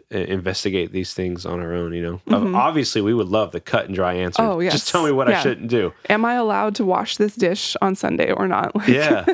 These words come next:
Speaker 1: yeah. So, um, I, I'd say there, there are particular things in necessity that you need to free yourself to do, even when you rest. And then there's other things,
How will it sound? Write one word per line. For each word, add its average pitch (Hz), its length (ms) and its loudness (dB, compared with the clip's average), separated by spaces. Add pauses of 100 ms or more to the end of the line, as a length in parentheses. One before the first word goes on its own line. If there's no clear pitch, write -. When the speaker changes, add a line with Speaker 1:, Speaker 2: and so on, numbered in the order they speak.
(160)
Speaker 1:
yeah. 107 340 2 (500)
So, 95 420 0
um, 92 400 0
I, 110 240 2
I'd 135 120 0
say 123 220 0
there, 107 220 2
there 110 160 0
are 123 140 2
particular 131 480 0
things 117 280 -2
in 107 60 4
necessity 101 640 0
that 104 160 -6
you 98 140 -4
need 95 160 0
to 87 80 -4
free 95 200 -4
yourself 92 440 -2
to 92 100 -8
do, 82 360 -4
even 90 280 -2
when 87 140 -2
you 82 80 -4
rest. 82 340 -4
And - 160 -6
then 87 60 -2
there's 87 160 -4
other 113 180 -2
things, 90 480 -4